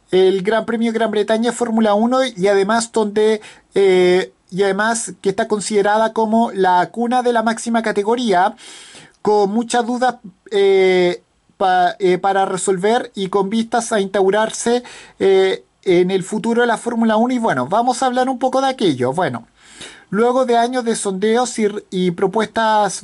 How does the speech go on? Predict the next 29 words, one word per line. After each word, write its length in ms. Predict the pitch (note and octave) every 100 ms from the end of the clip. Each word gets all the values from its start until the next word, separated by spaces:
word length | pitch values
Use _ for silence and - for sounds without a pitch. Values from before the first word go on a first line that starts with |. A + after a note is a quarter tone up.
| - G3+
varias, 600 | F3 A#3+ G3 F3 G#3 G#3+
la 100 | -
Fórmula 360 | A#3 A3 A3
uno 160 | G#3+ A3+
estrena, 540 | A3+ A#3 A3+ A#3+ C4 - - - -
eh, 360 | G3 F#3 F#3
en 240 | G3+ F#3+ G3
esta 480 | A3+ A#3 A3+ A3 G#3
versión 360 | F#3+ - A3+
dos 100 | A3+
mil 140 | A3 G3+
veintiuno 360 | F#3+ A3 A3+
el 80 | A3
Gran 220 | G#3+ A3
Premio 260 | A#3 A3+ A3+
de 140 | A3
Gran 180 | G#3 F#3
Bretaña, 420 | F#3 G3 G3+ A3+
o 60 | A3
sea, 400 | - A3 G#3+ -
en 220 | F#3+ E3+
Silverstone, 760 | D#3+ C4+ F#3 D#3+ - A3 C4+ D#4+ - - - - _ _ _ _ -
eh, 460 | F#3+ F#3 F3+ F3 -
un 200 | G3+ G3+
nuevo 260 | A3+ A#3+ A#3
formato 540 | B3 A#3 A3+ A#3 B3
llamado 420 | A3 G#3+ A3 A#3+
la 140 | A#3 A3
clasificación 760 | G3 F3+ G3 F#3 F3 A3 A3+